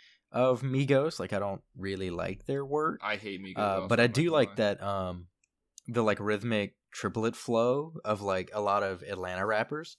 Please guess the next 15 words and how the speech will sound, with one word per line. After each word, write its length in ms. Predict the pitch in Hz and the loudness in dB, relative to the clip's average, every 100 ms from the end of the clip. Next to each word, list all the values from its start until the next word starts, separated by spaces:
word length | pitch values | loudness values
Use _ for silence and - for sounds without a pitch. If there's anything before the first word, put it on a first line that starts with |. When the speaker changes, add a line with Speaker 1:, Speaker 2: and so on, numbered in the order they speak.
| _ - - _ _ | _ -20 -20 _ _
Speaker 1:
uh, 240 | 101 90 90 | -6 -4 -4
and 140 | 110 | 0
definitely 320 | 113 113 120 | 2 2 0
of 80 | 92 | -2
Migos. 400 | 92 90 110 120 | -4 -6 -4 -4
So 240 | - 101 - | -4 -4 -2
I 140 | 98 | -2
really, 560 | 95 101 107 107 101 - - | -2 -2 -4 -6 -10 -12 -8
I 120 | 107 | -4
actually 340 | 123 - 107 | -4 -4 -6
enjoyed 420 | 98 98 98 98 92 _ - | -6 -6 -6 -8 -14 _ -8
Quavo's 420 | 98 92 104 - | -6 -4 -4 -4
feature. 460 | 127 120 147 156 - _ _ _ _ _ _ | -4 -2 -4 -10 -14 _ _ _ _ _ _
Um, 580 | 98 95 92 90 85 87 _ _ | -4 -2 -2 -2 -6 -14 _ _
Speaker 2:
Yeah. 260 | 110 92 | -14 -14